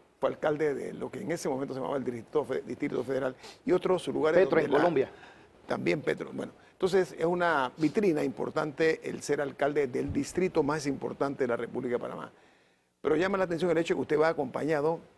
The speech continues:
Speaker 1: en su tiquete con una dama. Me gustaría conocer, además de darle la bienvenida, a conocer, eh, de su perspectiva el rol de la mujer, eh, acompañando a la primera autoridad del distrito, en este caso al alcalde de la, de la capital de la República.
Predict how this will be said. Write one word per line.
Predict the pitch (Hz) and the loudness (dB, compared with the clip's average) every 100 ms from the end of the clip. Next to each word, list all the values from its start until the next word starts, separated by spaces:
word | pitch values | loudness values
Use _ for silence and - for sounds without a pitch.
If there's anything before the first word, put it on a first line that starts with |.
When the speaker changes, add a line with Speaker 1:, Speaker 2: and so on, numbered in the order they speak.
| _ | _
Speaker 1:
en | - 131 | -6 -4
su | 120 147 147 135 - | -4 -2 0 -2 -4
tiquete | - - 160 160 | -4 -2 -2 -2
con | 131 | -4
una | 147 151 | -2 2
dama. | 180 - - - - - - _ - _ | 2 0 -6 -16 -20 -20 -20 _ -20 _
Me | 135 | -6
gustaría | - - 170 | -2 0 2
conocer, | 147 131 156 175 | 0 -2 -2 -2
además | 123 143 | -2 0
de | 151 | 0
darle | 151 147 | 0 0
la | 123 | -2
bienvenida, | 139 143 147 143 | -4 0 2 2
a | |
conocer, | 123 123 117 143 156 - - | 0 -6 -4 -2 -2 -4 -6
eh, | 143 127 | -4 -2
de | 147 | -2
su | 135 131 | -2 0
perspectiva | 143 135 - - - - 170 - - | 0 -2 -6 -6 -4 -2 -2 -2 -6
el | - | -6
rol | - 170 | -2 0
de | 160 | 0
la | 131 | 0
mujer, | 127 123 - 196 196 - - - - - - - - - - | -2 -4 0 0 -2 -8 -20 -20 -20 -20 -20 -20 -20 -20 -4
eh, | 131 135 131 - | 0 2 2 0
acompañando | 139 135 123 139 160 156 151 - | -2 -2 -4 -2 -2 2 2 2
a | 123 123 | -2 -2
la | - | -4
primera | - 131 143 147 | -4 -2 2 2
autoridad | 135 135 123 | 0 -2 -4
del | 131 | -4
distrito, | 135 165 165 - | -4 -4 -4 -4
en | |
este | 127 | -4
caso | 127 131 135 | -4 -2 -2
al | 120 | -4
alcalde | - - 143 143 | -4 -4 -2 -2
de | 131 | -2
la, | 151 139 120 117 | -4 -6 -8 -12
de | - 139 | -12 -10
la | 131 127 123 120 117 | -8 -8 -8 -12 -10
capital | 135 131 - 151 | -8 -6 -4 -4
de | 147 | -4
la | 127 | -8
República. | 123 139 - - | -8 -8 -10 -14